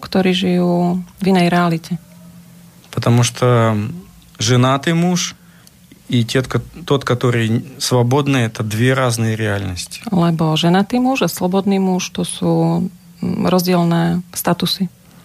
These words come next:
Speaker 2: И надо общаться с
Speaker 1: Rozdielne
Speaker 2: женатым.
Speaker 1: reality.
Speaker 2: По
Speaker 1: Mhm.
Speaker 2: сути, надо общаться с женатым с женатыми, а неженатым с неженатыми.
Speaker 1: Mhm, takže, mm, stretávať by sa mali, mm, ženatí muži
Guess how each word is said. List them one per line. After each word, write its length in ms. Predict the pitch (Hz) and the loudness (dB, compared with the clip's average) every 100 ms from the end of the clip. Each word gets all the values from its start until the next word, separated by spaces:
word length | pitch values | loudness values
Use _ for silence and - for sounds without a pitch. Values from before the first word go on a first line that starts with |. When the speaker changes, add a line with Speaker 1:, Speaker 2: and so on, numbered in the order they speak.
| - | -4
Speaker 2:
И 60 | 123 | 0
надо 240 | 123 127 120 | 2 4 2
общаться 540 | 120 - 123 - 107 | 0 0 0 0 -2
с 80 | - | -2
Speaker 1:
Rozdielne 320 | 180 175 185 | 0 2 4
Speaker 2:
женатым. 0 | |
Speaker 1:
reality. 400 | 202 196 196 - 180 - - | 2 2 0 -2 -4 -6 -4
Speaker 2:
По 80 | |
Speaker 1:
Mhm. 40 | 196 | -2
Speaker 2:
сути, 240 | 185 123 117 | -2 -2 -2
надо 240 | 110 110 | -2 -2
общаться 320 | 104 - - | -4 -4 -6
с 40 | 104 | -4
женатым 500 | 110 120 117 95 98 | 0 0 0 -4 -6
с 40 | |
женатыми, 640 | 90 107 139 160 170 175 175 - - - - - - | -2 0 0 0 0 0 -2 -12 -20 -20 -20 -20 -12
а 500 | - 104 101 98 95 92 - - - | -4 -2 -2 -2 -6 -10 -20 -20 -4
неженатым 720 | 113 117 113 117 120 123 139 123 - - - - | 0 2 2 2 2 0 -4 -4 -12 -20 -20 -18
с 160 | - - | -12 -4
неженатыми. 720 | 104 98 107 117 120 95 92 - - | -2 0 0 0 -2 -4 -6 -8 -2
Speaker 1:
Mhm, 320 | 170 175 196 208 | 2 4 4 2
takže, 300 | 180 165 180 | 0 -2 0
mm, 440 | 196 190 160 160 - | 0 -2 -2 -4 -2
stretávať 440 | 190 180 180 175 | -2 0 0 0
by 80 | 165 | -2
sa 160 | 170 - | -2 0
mali, 520 | 170 165 165 165 160 - - | 2 2 2 2 0 -4 -2
mm, 480 | 170 160 156 151 151 | 2 4 2 0 2
ženatí 600 | 180 175 170 160 147 156 - - - | 2 2 0 -2 0 -4 -8 -20 -4
muži 240 | 170 160 | 0 0